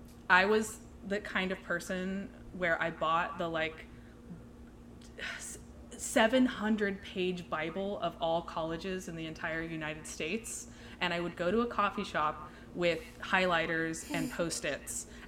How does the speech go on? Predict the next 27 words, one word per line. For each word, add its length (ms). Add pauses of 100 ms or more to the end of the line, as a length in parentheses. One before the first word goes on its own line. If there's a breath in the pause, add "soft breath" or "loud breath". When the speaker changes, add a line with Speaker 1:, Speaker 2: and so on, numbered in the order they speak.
Speaker 1:
and 120
I 80
would 180
mark 520
every 300
single 320
college 520
that 100
I 80
was 180
interested 480
in, 300 (220 loud breath)
in 120
this 160
giant 480
book, 320
instead 280
of 120
using, 340
I 80
don't 120
know, 220
a 80
computer. 560 (300)
Speaker 2:
<laughs> 220
Speaker 1:
Um, 560 (420)
and, 640